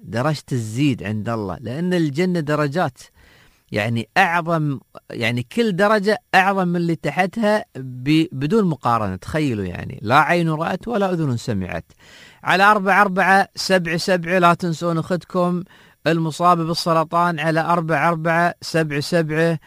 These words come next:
وعلى صفر أربعة ثلاثة ستة تسعة تسعة تسعة خمسة صفر. ونقول، نذكركم بأبيات أبو حمدان، يقول: "يا حظ من يقدر وياوي،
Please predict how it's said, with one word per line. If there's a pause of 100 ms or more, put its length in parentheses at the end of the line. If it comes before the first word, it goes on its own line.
(300)
وعلى
صفر
أربعة
ثلاثة
ستة (220)
تسعة (240)
تسعة
تسعة
خمسة
صفر. (540)
ونقول،
نذكركم
بأبيات
أبو
حمدان،
يقول:
"يا
حظ (220)
من
يقدر
وياوي،